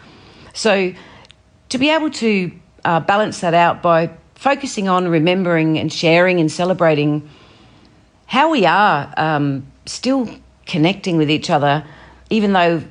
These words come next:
physically we need to keep, um, that distance. And so I wanted to share this picture with you. It's one way. And I'm loving all of the, um, for my mind to try and, uh,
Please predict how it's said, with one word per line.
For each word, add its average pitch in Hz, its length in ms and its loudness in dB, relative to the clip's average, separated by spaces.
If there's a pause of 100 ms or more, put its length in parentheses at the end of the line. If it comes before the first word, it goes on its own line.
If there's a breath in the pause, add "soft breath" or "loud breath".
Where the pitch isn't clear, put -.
(200)
physically 170 500 -2
we 151 80 0
need 156 220 0
to - 80 -12
keep, - 360 -6 (140)
um, 135 340 0
that - 220 -2
distance. - 540 -10 (460 soft breath)
And 156 340 0
so 196 140 2
I 185 60 6
wanted 226 260 0
to 202 80 -10
share 202 180 0
this 165 180 -8
picture - 300 -8
with 151 100 -2
you. 147 200 -2
It's - 220 -6
one 156 220 0
way. 143 340 0 (640 loud breath)
And 190 80 0
I'm 190 80 2
loving 233 260 0
all 202 180 2
of 175 120 -4
the, 175 200 0
um, 160 340 0 (120)
for 185 120 -2
my 185 200 0
mind 156 400 0
to 160 180 -6
try 180 300 0
and, 160 180 0
uh, 143 200 -2